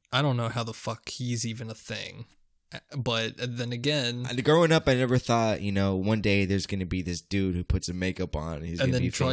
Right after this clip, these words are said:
Speaker 2: famous.
Speaker 1: to force fuck every male waitress he meets and says, "It's okay. It's
Speaker 2: Is that really a
Speaker 1: okay."
Speaker 2: thing?
Speaker 1: Yeah,
Speaker 2: I
Speaker 1: that's
Speaker 2: don't
Speaker 1: what he
Speaker 2: know
Speaker 1: tried
Speaker 2: much,
Speaker 1: to do.
Speaker 2: I don't know much about Jeffree Star, <laughs> but he, you seem
Speaker 1: Oh,
Speaker 2: to
Speaker 1: wait.
Speaker 2: be pretty up to
Speaker 1: I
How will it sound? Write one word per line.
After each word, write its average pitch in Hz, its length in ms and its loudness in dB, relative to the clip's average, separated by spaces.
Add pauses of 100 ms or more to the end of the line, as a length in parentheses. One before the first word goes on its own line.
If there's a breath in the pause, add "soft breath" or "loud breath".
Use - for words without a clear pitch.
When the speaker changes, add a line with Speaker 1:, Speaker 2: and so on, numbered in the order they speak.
Speaker 2:
famous. - 20 -4
Speaker 1:
to 120 120 -4
force - 560 -2
fuck 123 360 -4
every 123 640 0
male 123 440 0
waitress 123 540 -2
he 123 120 -2
meets 123 380 -6
and 131 100 -2
says, 139 200 -4
"It's - 120 -8
okay. 190 600 -2
It's - 180 -8
Speaker 2:
Is 95 60 -2
that 123 120 2
really 147 280 2
a - 20 4
Speaker 1:
okay." 139 100 0
Speaker 2:
thing? 202 340 -2 (140)
Speaker 1:
Yeah, 226 360 -8
Speaker 2:
I - 20 -4
Speaker 1:
that's - 160 2
Speaker 2:
don't 233 60 2
Speaker 1:
what 240 40 2
he 240 60 4
Speaker 2:
know 254 80 4
Speaker 1:
tried 233 180 4
Speaker 2:
much, 226 160 2
Speaker 1:
to 269 80 4 (160)
do. - 60 4
Speaker 2:
I 113 40 4
don't 127 220 2
know 107 160 0
much 101 240 -2
about 90 220 -6
Jeffree 87 320 -6
Star, 82 400 -4
<laughs> - 40 -6
but 127 100 4
he, 160 420 -2 (220 loud breath)
you 143 160 6
seem 165 200 6
Speaker 1:
Oh, 151 40 6
Speaker 2:
to 143 80 8
Speaker 1:
wait. 139 160 8
Speaker 2:
be 123 40 4
pretty 127 240 2
up 113 200 0
to 107 120 -2
Speaker 1:
I - 20 6